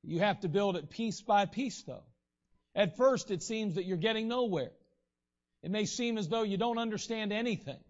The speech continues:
but just keep taking the pieces in, allowing the Holy Spirit to illuminate your heart, begin to reveal to you the colors and the pieces and parts, and pretty soon you're able to piece it together,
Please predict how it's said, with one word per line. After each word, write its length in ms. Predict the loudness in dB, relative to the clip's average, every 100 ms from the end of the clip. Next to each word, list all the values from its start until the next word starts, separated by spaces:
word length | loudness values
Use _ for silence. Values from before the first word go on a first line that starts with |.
| _ _ _ _ _ _
but 140 | -6 -2
just 300 | -2 -2 -2
keep 260 | -4 -4
taking 380 | -2 -2 0 -2
the 80 | -2
pieces 540 | -2 -2 -2 -4 -4
in, 240 | -2 -4 -10 -18 _ _ _ -8
allowing 320 | 2 4 6
the 80 | 4
Holy 200 | 4 2
Spirit 320 | -2 0 2
to 100 | 2
illuminate 520 | 2 2 0 0 -2
your 140 | 0 -2
heart, 400 | 0 0 0 0
begin 240 | -2 0
to 80 | 0
reveal 460 | 0 0 0 2 2
to 80 |
you 160 | 2 0 -4 -20 -8
the 100 | -8
colors 600 | -4 2 4 4 0 -2
and 140 | -2 -2
the 60 |
pieces 540 | -2 0 0 0 -4 -4
and 160 | -4
parts, 400 | 4 6 6 2 -10 -6
and 140 | -4
pretty 180 | 0 0
soon 240 | 2 0 0
you're 80 |
able 140 | 0 0
to 100 | -2 -6 _ -4
piece 340 | 2 2 2
it 160 | -2 0
together, 600 | -2 2 2 2 0